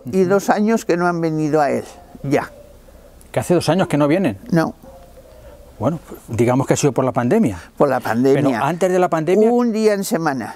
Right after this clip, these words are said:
Speaker 1: venía.
Speaker 2: An-, antes de la pandemia, un día en semana.
Speaker 1: Un día en semana.
Speaker 2: ¿La enfermera?
Speaker 1: Y la enfermera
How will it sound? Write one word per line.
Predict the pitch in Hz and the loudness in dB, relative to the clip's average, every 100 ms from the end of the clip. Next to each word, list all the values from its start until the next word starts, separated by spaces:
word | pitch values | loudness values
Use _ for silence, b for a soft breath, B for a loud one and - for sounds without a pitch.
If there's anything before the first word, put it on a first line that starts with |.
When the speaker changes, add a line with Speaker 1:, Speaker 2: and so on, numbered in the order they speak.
| - | -10
Speaker 1:
venía. | 156 170 156 127 123 | -2 0 0 -2 -4
Speaker 2:
An-, | - | -4
antes | 151 165 185 | -4 0 2
de | |
la | 196 | 2
pandemia, | 170 180 202 | 0 0 0
un | 175 | 2
día | 170 175 | 2 0
en | |
semana. | - 147 208 | 0 0 2
Speaker 1:
Un | 202 | 4
día | 180 165 | 4 2
en | 160 | -2
semana. | 151 143 120 117 | -4 -2 -2 -2
Speaker 2:
¿La | 131 | -4
enfermera? | 143 131 170 120 90 _ _ _ - - | -2 0 0 -2 -10 _ _ _ -12 0
Speaker 1:
Y | 180 175 175 | 2 4 2
la | 170 | 2
enfermera | 156 165 180 196 233 247 233 | 2 0 0 0 2 0 -2